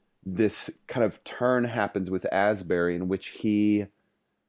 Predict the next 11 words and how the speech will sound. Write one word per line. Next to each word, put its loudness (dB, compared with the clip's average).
recognizes 2
that 0
he 0
is 0
going 0
to -6
live 4
despite 0
his -4
death 0
wish. -4